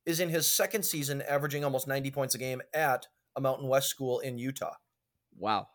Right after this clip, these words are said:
Speaker 2: You can't force these stats, Biggs.
Speaker 1: No.
Speaker 2: It, it's been a while since we had a stat, like,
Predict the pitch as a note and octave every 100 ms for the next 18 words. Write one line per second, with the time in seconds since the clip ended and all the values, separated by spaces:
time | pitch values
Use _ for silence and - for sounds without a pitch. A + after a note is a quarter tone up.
0 | _ _ _ _ _ _ _ _ _ _
1 | _ _ C#3 - G#3 - B2 - G2+ -
2 | - - F2+ - - _ _ D3 E3+ A2
3 | - G#3 A3+ G3 A3 D#4 B3+ D3 C3+ C#3
4 | C3 - A2+ G#2 - G2 F#2+ - - G#2+